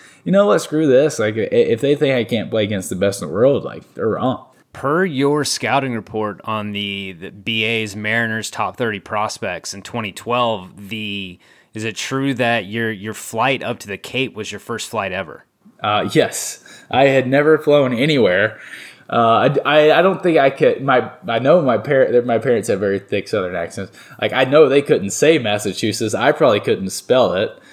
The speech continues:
Speaker 1: Uh, so yeah, the weird, I, I was like, "Well, I guess I'm gonna go up to Massachusetts." And I just assumed that there was a flight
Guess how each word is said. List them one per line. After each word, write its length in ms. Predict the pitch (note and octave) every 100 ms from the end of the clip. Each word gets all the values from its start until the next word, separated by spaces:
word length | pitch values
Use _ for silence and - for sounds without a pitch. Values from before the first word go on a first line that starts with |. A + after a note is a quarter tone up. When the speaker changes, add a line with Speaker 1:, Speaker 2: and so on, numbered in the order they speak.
| - - _ -
Speaker 1:
Uh, 460 | G#2+ G#2 G2 F2
so 140 | C#2+ A#2
yeah, 480 | B2 D#3+ D3+ F2+ A2+
the 200 | B2+ A#2+
weird, 440 | A#2 B2+ B2+ A2 -
I, 220 | A2 G#2+ -
I 100 | A#2+
was 180 | A2 A#2
like, 160 | G#2
"Well, 240 | G#2+ A2 C#3
I 60 |
guess 220 | A2+ A#2+ A#2+
I'm 280 | G#2+ A#2
gonna 200 | G2 A2+
go 120 | A2 A#2+
up 100 | A#2
to 60 |
Massachusetts." 760 | A2 A#2 G2+ F2+ D3 F3 G2+ A#2
And 80 | B2+
I 100 | D#3+
just 160 | C3+
assumed 480 | A2 - E3+ F3 C#3
that 140 | C3+
there 120 | B2 B2+
was 140 | A2+
a 60 | G#2+
flight 520 | D3+ D3+ G#2+ G#2+